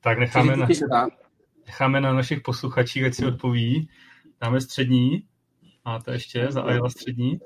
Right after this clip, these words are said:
Speaker 2: Jo, jo, zkusíme střední. A jak se na-, nazývá střední část destilace? Je to ta prostřední část,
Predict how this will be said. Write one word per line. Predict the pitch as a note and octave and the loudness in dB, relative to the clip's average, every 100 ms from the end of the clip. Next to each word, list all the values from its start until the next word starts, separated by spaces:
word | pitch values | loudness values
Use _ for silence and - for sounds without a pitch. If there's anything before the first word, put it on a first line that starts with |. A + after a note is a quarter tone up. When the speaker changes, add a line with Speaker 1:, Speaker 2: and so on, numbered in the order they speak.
| - | -8
Speaker 2:
Jo, | G#2 C3+ B2+ - | 4 6 6 6
jo, | C#3+ B2 - - | 6 4 -2 -20
zkusíme | - C3 D3+ C#3 | -8 -2 2 2
střední. | C#3+ C#3+ C3 G#2 - _ _ _ _ _ _ _ _ _ _ _ _ _ _ _ _ _ | 2 4 4 2 -4 _ _ _ _ _ _ _ _ _ _ _ _ _ _ _ _ _
A | B2+ | 2
jak | C3 C3 | 2 4
se | E3 | 4
na-, | D#3 D3 | 4 2
nazývá | D3+ D3 D3+ D#3 | -2 0 2 0
střední | D3+ C#3+ D3+ D#3+ | 0 -2 0 0
část | D3+ C#3 D3 - - | 2 2 2 -8 -4
destilace? | C3 C3 F3+ D#3 - A2+ - _ _ _ _ _ _ _ - - _ | -4 0 2 2 2 -10 -14 _ _ _ _ _ _ _ -20 -20 _
Je | B2+ | -4
to | D3 | -2
ta | D3+ | -2
prostřední | D3+ D3 - E3 E3 F3 | -2 -4 -2 0 2 0
část, | D#3+ B2+ C3 - | 2 2 2 -2